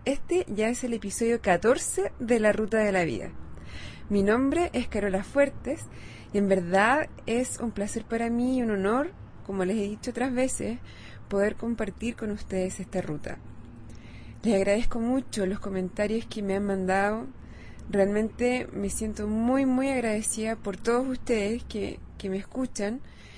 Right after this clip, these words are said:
que me permiten llegar a ustedes y que todos los días se levantan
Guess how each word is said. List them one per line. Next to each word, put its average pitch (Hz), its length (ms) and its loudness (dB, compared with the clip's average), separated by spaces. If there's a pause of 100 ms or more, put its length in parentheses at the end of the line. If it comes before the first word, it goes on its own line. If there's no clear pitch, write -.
(160)
que 208 120 -2
me 190 120 2
permiten 233 540 0
llegar 220 240 2
a 208 60 0
ustedes 214 680 -4 (100)
y 196 120 -8
que 208 160 -6
todos 254 240 6
los 311 120 0
días 254 240 0
se 226 120 -4
levantan 208 600 -2